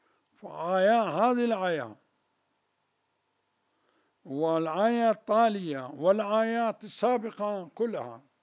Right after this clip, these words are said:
حالة المنافقين، كانوا يردون، يهربون من الحرب.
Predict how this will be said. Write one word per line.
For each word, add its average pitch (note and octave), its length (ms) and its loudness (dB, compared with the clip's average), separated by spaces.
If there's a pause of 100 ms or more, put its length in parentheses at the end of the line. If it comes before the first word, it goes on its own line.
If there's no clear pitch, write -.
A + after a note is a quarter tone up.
(560)
حالة G3 500 -4
المنافقين، F3 1040 -6 (300)
كانوا F#3 280 -2
يردون، E3 680 -6
يهربون D#3+ 920 -4 (960)
من F#3+ 520 -6 (720)
الحرب. C3 440 -2